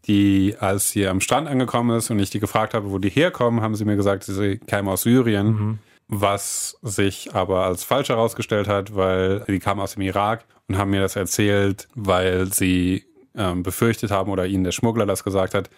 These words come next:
Speaker 1: dass sie zurückgeschickt werden, wenn sie, ähm, sich als Iraker erkennen geben, zu erkennen geben.
Speaker 2: Mhm.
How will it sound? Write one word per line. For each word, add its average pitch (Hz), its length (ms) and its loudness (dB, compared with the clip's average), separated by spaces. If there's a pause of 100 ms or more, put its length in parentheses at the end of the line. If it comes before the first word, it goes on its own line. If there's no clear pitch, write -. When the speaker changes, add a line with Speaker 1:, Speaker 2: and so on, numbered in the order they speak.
(320)
Speaker 1:
dass 92 180 0
sie 95 200 2
zurückgeschickt - 640 -2
werden, 90 460 2
wenn 90 200 2
sie, 87 400 0 (160)
ähm, 87 380 -2
sich 87 180 -4
als 95 180 -4
Iraker 98 440 0
erkennen 90 440 -4
geben, 90 300 -6 (140)
zu - 100 -6
erkennen 95 340 -2
geben. 95 300 -2 (100)
Speaker 2:
Mhm. 107 300 -8